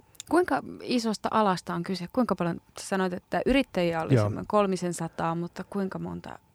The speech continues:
Speaker 2: Kol-,
Speaker 1: ihmistä tää työllistää?
Speaker 2: noin viitisen tuhatta ympäri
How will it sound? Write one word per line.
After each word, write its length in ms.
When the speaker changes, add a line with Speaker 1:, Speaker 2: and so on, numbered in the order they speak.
Speaker 2:
Kol-, 100
Speaker 1:
ihmistä 340
tää 160
työllistää? 300
Speaker 2:
noin 320
viitisen 580
tuhatta 480
ympäri 300